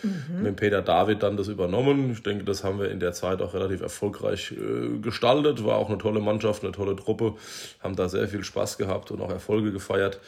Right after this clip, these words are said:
Speaker 2: Ähm, das hat wirklich Spaß gemacht. Ähm, wie gesagt, ich hab immer nebenbei noch als Anwalt auch gearbeitet
Speaker 1: Mhm.
Speaker 2: und, äh, ähm, ja, vorher auch schon ja immer mein Examen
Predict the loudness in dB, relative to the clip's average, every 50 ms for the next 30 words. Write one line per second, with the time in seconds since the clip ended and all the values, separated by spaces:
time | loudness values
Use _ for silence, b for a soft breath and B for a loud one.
0 | B B B B B B B -4 0 2 4 4 4 2 0 -2 -4 -2 -2 -2
1 | -2 -2 -2 0 0 -2 -2 -2 -6 -8 -6 -4 -4 -4 -4 -2 -4 -2 0 2
2 | 0 0 -2 -8 -10 -12 -10 -6 -2 -2 -2 -2 -2 -4 -6 -8 -10 -14 -12 -6
3 | -4 -4 2 4 4 4 4 2 -2 -4 0 0 2 4 4 4 4 2 2 4
4 | 6 6 6 6 6 4 2 0 -2 -4 -4 -2 -4 -4 -2 0 0 0 0 -2
5 | -4 -4 -4 -2 0 2 2 4 4 4 2 2 0 -2 -2 -2 -2 -2 -4 -4
6 | -4 -4 -4 -6 -8 -12 -2 2 6 6 6 6 6 6 6 6 6 6 6 4
7 | 4 4 2 -2 -2 0 0 0 2 4 4 6 6 6 6 6 4 4 4 2
8 | 4 4 4 2 2 2 0 0 0 -2 -4 -4 -6 -4 -4 -2 0 0 0 -2
9 | -2